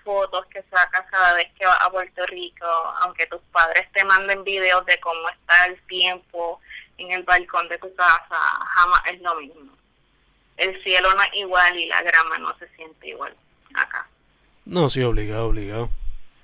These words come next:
Speaker 1: Ujú.
Speaker 2: O sea, una cosa es ver la imagen, otra cosa es vivírselo ahí en el momento.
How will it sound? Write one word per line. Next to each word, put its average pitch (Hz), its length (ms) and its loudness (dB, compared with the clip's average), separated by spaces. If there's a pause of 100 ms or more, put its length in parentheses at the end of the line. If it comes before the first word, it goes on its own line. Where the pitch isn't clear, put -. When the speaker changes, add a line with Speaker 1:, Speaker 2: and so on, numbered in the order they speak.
(520)
Speaker 1:
Ujú. 185 360 -12
Speaker 2:
O 117 80 -8
sea, 110 600 -8 (1500)
una 120 240 -6
cosa 127 220 2
es 120 100 -4
ver 123 140 2
la 123 280 0
imagen, 117 400 0
otra 117 240 -2
cosa - 220 6
es 110 80 -8
vivírselo 113 540 2
ahí 113 100 -6
en 113 80 -4
el 113 80 -4
momento. 110 520 -8